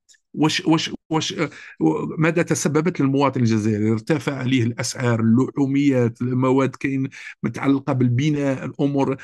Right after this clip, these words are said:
الأدوية، يعني، كثير من الأمور اللي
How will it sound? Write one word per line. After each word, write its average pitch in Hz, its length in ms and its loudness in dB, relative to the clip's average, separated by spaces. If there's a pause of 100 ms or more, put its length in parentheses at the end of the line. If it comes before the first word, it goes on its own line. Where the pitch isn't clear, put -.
(140)
الأدوية، 156 920 2 (420)
يعني، 120 240 -4
كثير 139 400 -2
من 123 120 2
الأمور 120 420 0
اللي 110 440 -2